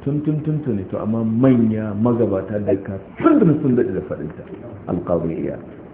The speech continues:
Allah ya ji kan Qadi Iyad, ya sha sa mai da alkhairi. Allah ka ba mu ladan karanta wannan littafi da ke bayanin darajojin annabinka. Ka sa mu dace, ka ba kasar mu zama lafiya da kwanciyar hankali. Ya Allah, ya Allah,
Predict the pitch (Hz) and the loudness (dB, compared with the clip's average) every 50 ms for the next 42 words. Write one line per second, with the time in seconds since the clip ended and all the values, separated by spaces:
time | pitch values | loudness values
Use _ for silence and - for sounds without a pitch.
0 | - - - - - - - - 95 95 90 82 87 95 87 95 90 85 - - | -18 -18 -18 -18 -18 -16 -8 -6 -2 0 0 0 0 0 -2 -2 -4 -4 -4 -2
1 | 92 90 87 85 85 87 87 123 147 143 - - - - 85 82 - - - 113 | -2 0 0 0 0 4 4 6 6 6 4 2 -2 -4 -4 -4 -4 -6 -6 -6
2 | 117 - - - - - - 104 104 104 104 101 101 98 92 - - 78 - - | -6 -6 -6 -6 -8 -8 -6 -6 -6 -4 -4 -4 -2 -2 -2 -4 -4 -6 -8 -4
3 | - 110 110 107 98 - - - - - - 90 87 - - - - - 110 110 | -2 -2 0 0 0 -2 -4 -6 -10 -10 -10 -10 -10 -10 -12 -8 -4 0 2 2
4 | 107 104 - 95 92 104 107 104 101 95 87 80 73 - - 95 95 101 107 107 | 2 2 -2 -4 0 2 2 2 2 2 -2 -2 -4 -8 -10 -6 -2 0 0 2
5 | 104 110 107 107 104 104 - - 110 104 104 92 87 - - 92 107 107 107 101 | 2 2 2 0 0 -2 -2 -4 -4 -2 -2 -4 -6 -6 -2 -2 0 2 2 0
6 | 92 90 87 90 - - 104 101 95 90 87 85 87 87 - - 101 104 95 92 | 0 -2 -4 -4 -4 -4 -4 -4 -2 -4 -4 -4 -4 -4 -4 -4 -2 -2 0 2
7 | 95 104 104 101 98 90 87 90 120 127 131 135 131 131 135 123 127 135 - 113 | 2 2 2 2 0 -2 2 4 6 8 8 10 10 10 8 8 6 4 2 2
8 | 110 98 92 92 87 82 78 78 - - 101 - - 82 165 78 69 64 - - | -2 -2 0 -2 -2 -4 -4 -8 -8 -10 -10 -10 -8 -8 -6 -6 -6 -6 -8 -10
9 | - - - - - - - - 104 - - 104 101 98 90 90 98 95 95 - | -12 -12 -14 -14 -16 -16 -10 -10 -8 -2 -2 0 0 2 2 4 4 2 2 0
10 | 101 95 90 87 - - 95 104 95 - - - - 92 87 87 85 87 90 87 | -4 -4 -4 -2 -4 -2 -2 -2 -2 -2 -4 -8 -8 -8 -8 -6 -6 -4 -4 -4
11 | 87 90 90 95 92 92 - 104 90 85 80 85 90 - 82 85 - - - - | -2 -2 -2 -2 -2 -2 -4 -6 -6 -4 -6 -6 -6 -6 -6 -6 -4 -4 -4 -6
12 | - - - 107 113 113 110 - 107 101 98 98 101 101 - - - - - - | -6 -6 -4 -2 -2 -2 -2 0 -2 0 0 0 -2 -2 -6 -10 -12 -14 -14 -12
13 | - - - - - - 92 87 80 - - - - 113 98 - 104 101 85 76 | -2 2 2 2 2 0 -2 -4 -4 -4 -6 -6 -4 -4 -4 -4 -4 -6 -6 -8